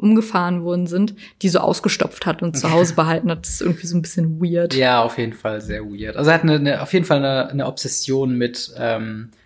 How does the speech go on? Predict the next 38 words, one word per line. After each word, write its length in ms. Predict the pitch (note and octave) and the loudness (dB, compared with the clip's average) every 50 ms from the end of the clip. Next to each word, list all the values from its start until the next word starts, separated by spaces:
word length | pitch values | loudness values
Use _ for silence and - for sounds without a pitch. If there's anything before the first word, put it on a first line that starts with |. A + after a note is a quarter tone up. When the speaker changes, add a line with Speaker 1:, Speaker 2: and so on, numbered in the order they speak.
| _ _ _ | _ _ _
Speaker 2:
mit 200 | C3+ B2 - - | -6 -4 -4 -6
Tieren. 580 | - - C#3+ C#3 C#3+ C#3+ D3 D3+ D3+ D3+ - - - - - - | -6 -2 2 2 4 4 4 2 0 -2 -6 -12 -18 -20 -10 -4
Aber 120 | C#3 C3+ | 0 2
ich 120 | C3+ C3+ - | 2 2 4
find's 240 | - F3 F3 F3+ - | 2 2 2 0 -4
auch 120 | C3+ C3 | -6 -6
schon 340 | - - D3 C#3 C3 C3 B2+ | -2 0 0 0 2 0 -2
ein 20 | |
echter, 800 | - D3 C3+ - - - D3 C3+ C3 B2+ B2+ B2+ C3 C#3 C3+ - _ _ | -4 -6 -8 -8 -2 0 2 2 4 2 2 0 -2 -4 -10 -18 _ _
es 140 | D3 C#3+ E3 | -4 -2 -2
ist 120 | E3+ - | -2 2
schon 160 | - E3+ C#3+ C#3 | 2 2 2 2
ein 60 | - | -2
echter 240 | D3 - - D3+ C3 | -4 0 0 -2 0
Schritt, 560 | - - - - C#3+ D#3+ E3+ - - - - _ _ _ _ _ _ _ _ _ _ _ _ _ _ _ _ _ | 0 -4 -4 0 0 0 0 0 -8 -10 -14 _ _ _ _ _ _ _ _ _ _ _ _ _ _ _ _ _
Tom 220 | - - D#3+ D3+ D3+ | -2 0 4 4 6
Riddle 260 | C#3+ D3+ D3+ D3 C3+ | 6 6 4 4 0
hier 160 | A#2+ C#3 C3 | 0 -2 -4
zu 160 | - - B2 | -4 -6 -4
glauben, 460 | A#2+ A#2+ A2+ A2 A#2 A#2 A#2+ A#2+ A#2 A#2 | -2 2 2 2 2 2 0 -4 -2 -4
dass 220 | A#2 A2+ - - | -4 -4 -4 -4
Hagrid 440 | C3+ B2+ B2 B2 A#2 A2+ - - - _ _ _ _ _ _ _ | -6 -4 -2 -2 -4 -4 -4 -10 -18 _ _ _ _ _ _ _
tatsächlich 440 | - C3 A#2 A#2+ A2+ - A#2 A#2 | -10 -6 -6 -4 -6 -6 -8 -6
dann 160 | A#2+ B2+ A#2 A#2 | -6 -6 -6 0
der 80 | - | 2
Speaker 1:
Ja, 100 | G3 G3+ | 2 2
Speaker 2:
Erbe 100 | F#3 F3 F3+ | 2 2 0
Speaker 1:
das 80 | F#3 | 0
Speaker 2:
ist. 40 | - | 0
Das, 100 | F3 E3+ | 0 0
das 60 | G3+ | 0
Speaker 1:
stimmt. 140 | F#3+ F3+ F#3+ | -2 0 0
Speaker 2:
finde 120 | - G3 | 0 0
ich 80 | F3+ - | 2 2
halt, 240 | D#3+ D3 D3+ - - - - - - - | 0 0 0 -6 -12 -18 -20 -20 -20 -12
ich 140 | _ D#3+ - | _ -6 0
finde, 520 | - G#3+ G#3+ G#3 G3 F#3+ F#3 F#3 F#3+ - - - _ _ _ _ _ _ _ _ _ _ _ | 2 2 4 4 4 2 2 -2 -6 -12 -18 -20 _ _ _ _ _ _ _ _ _ _ _
also 500 | - D3+ D3+ D#3+ D3+ C#3+ C#3 C3+ - | -2 2 4 4 4 4 0 -2 -6